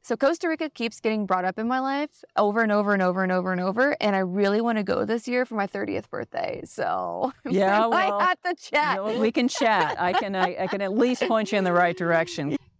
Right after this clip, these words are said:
Speaker 1: Great. So let's go back to birding. So why are we sitting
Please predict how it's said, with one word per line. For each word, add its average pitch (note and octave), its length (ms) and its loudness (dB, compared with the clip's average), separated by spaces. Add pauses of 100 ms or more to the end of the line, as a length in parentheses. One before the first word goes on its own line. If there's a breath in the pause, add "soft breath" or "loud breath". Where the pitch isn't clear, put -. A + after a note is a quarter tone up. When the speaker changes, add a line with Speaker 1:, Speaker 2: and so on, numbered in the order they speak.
Speaker 1:
Great. D#4+ 260 2
So E4 120 6
let's G#4 180 4
go C5 100 4 (140)
back F#4+ 240 2
to D#4+ 640 2
birding. G3 640 0
So B3 680 4
why B3 640 2
are D4+ 200 2
we C#4+ 220 -2
sitting C#4 720 0